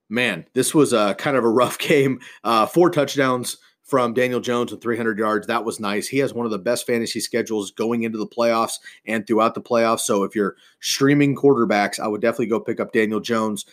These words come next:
stick him on your bench, and use him when the, uh, when the, uh, fantasy playoffs come around. He does have a lot of plus matchups, but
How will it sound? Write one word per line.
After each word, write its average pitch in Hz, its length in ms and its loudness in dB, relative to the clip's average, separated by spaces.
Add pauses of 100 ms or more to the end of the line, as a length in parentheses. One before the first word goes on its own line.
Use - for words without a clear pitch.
stick - 260 0
him 117 100 0
on 113 80 0
your 104 120 -2
bench, 113 300 0
and 101 120 -4
use 107 200 2
him 110 160 -2
when 104 120 -2
the, 98 180 0
uh, 90 200 -2 (840)
when 104 380 -2
the, 98 480 2
uh, 95 140 -2
fantasy 120 320 0
playoffs 117 320 2
come 117 140 -4
around. 104 200 0
He 107 60 -6
does 104 160 0
have 104 100 -2
a 98 40 0
lot 98 220 2
of 98 100 -2
plus 104 220 -4
matchups, 95 480 -4
but 95 200 -4